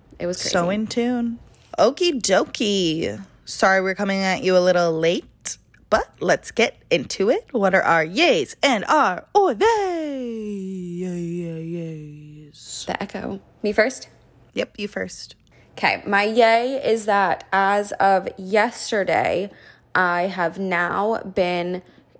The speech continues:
Speaker 1: in a consistent exercise routine for four weeks with one to two rest days a week. And also, like, it's not even all about the exercise. It's just, like, I have now been in a really solid routine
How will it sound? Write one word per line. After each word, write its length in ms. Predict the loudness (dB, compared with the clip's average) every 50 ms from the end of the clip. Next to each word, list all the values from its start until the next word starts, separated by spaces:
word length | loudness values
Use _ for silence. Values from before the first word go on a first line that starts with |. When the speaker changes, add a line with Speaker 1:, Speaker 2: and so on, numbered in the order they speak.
| _ -4
Speaker 1:
in 220 | -2 -2 -2 -2 0
a 260 | 0 2 2 2 2
consistent 920 | -2 -6 -6 -6 -6 -6 -4 -2 2 2 2 2 0 -2 -2 -2 -2 -2 -2
exercise 680 | -2 -2 -2 0 2 2 2 2 2 2 2 0 0
routine 560 | -2 -4 -4 -6 -6 -4 -2 -2 -2 -2 -4 -4
for 240 | -2 0 0 0
four 640 | 0 -2 -8 -6 0 4 4 6 6 6 4 4 2 2
weeks 640 | 2 2 0 0 -2 -4 -6 -4 -2 -2 -2 -4 -6 _ _ _ _ _ _ _ -2
with 320 | 4 6 6 6 6 2 -8 -10
one 380 | -4 0 2 2 2 2 0
to 100 | -2 -4
two 220 | -2 0 2 2 4
rest 260 | 4 4 2 2 0
days 200 | 0 0 0 0
a 40 | 0
week. 280 | -2 -2 -4 -4 -2 0
And 180 | 0 0 0 2
also, 600 | 2 4 4 4 4 4 6 6 6 4 2 0 -8 -14 -20 _ _ _ _ 0
like, 180 | 2 2 2
it's 200 | 2 0 0 2
not 160 | 2 2 4 4
even 160 | 2 2 2
all 180 | 2 2 2
about 220 | 2 0 0 0 0
the 100 | 0 -2
exercise. 580 | -2 -2 -2 -4 -6 -4 -2 -2 -2 0 -2
It's 200 | -2 -4 -6 -4
just, 240 | -2 -2 -2 -2 0
like, 300 | -2 -2 -2 -4 -8 -12 _ _ -6
I 160 | -2 -2 0
have 240 | 2 2 2 2 2
now 280 | 2 0 2 2 2
been 200 | 2 2 2 2
in 220 | 0 -2 -2 0 0
a 80 | -2
really 420 | -2 -2 -2 -2 0 0 0 -2 -4
solid 580 | -2 -2 0 0 2 2 2 0 0 -2 -2
routine 680 | -2 -2 -2 -2 -4 -6 -8 -6 -6 -8 -10 -10 -12